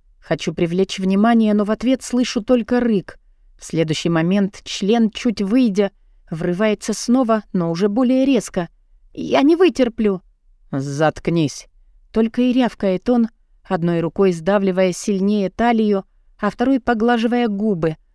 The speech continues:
внезапно просовывая в рот крупный палец. «Просто заткнись!» Расслабляю все тело, подстраиваясь под каждое движение. «Кажется...» что он таким темпом пытается усыпить мою бдительность.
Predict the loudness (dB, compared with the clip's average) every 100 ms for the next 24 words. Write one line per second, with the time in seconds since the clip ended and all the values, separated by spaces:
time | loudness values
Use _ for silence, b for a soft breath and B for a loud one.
0 | _ _ -4 -2 0 -2 0 -4 -2 -4
1 | -2 -2 -2 0 -2 0 -2 -4 -4 -4
2 | 0 -2 0 -2 -2 -4 -8 -20 _ _
3 | _ _ _ -10 -4 -4 -2 -4 -2 -4
4 | -2 0 0 -2 -12 _ _ _ _ _
5 | _ -8 -6 -4 -4 -2 0 0 -2 -2
6 | -2 0 0 0 -4 -6 -6 -2 0 0
7 | -2 -4 -4 -8 -4 -4 -2 -2 -2 -2
8 | -2 -2 -2 -2 -4 -10 _ _ _ _
9 | -6 -2 -2 -4 -4 -6 -8 _ _ -20
10 | -10 -4 -2 0 0 0 0 0 0 2
11 | 0 0 0 0 -2 -4 -6 -4 -4 -4
12 | -2 0 0 0 -2 -2 0 -2 -4 -8
13 | -18